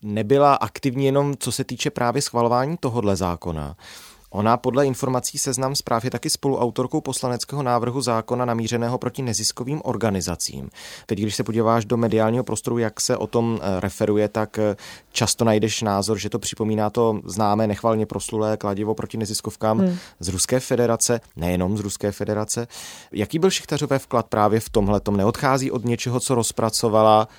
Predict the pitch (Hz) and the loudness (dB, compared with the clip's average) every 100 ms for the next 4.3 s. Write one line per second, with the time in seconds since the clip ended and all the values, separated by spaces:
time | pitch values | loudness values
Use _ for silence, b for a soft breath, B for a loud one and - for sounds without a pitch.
0 | b 104 104 - 110 104 101 101 107 95 | b 0 0 0 0 2 2 4 6 6
1 | 90 87 95 98 101 101 101 101 101 87 | 6 2 0 2 2 2 2 2 0 0
2 | 95 98 98 101 98 - 92 104 98 107 | 0 0 0 2 0 0 -2 -2 -2 -2
3 | 98 98 104 101 95 92 92 98 B B | -4 -4 -6 -2 0 2 0 -2 B B
4 | B 107 | B -6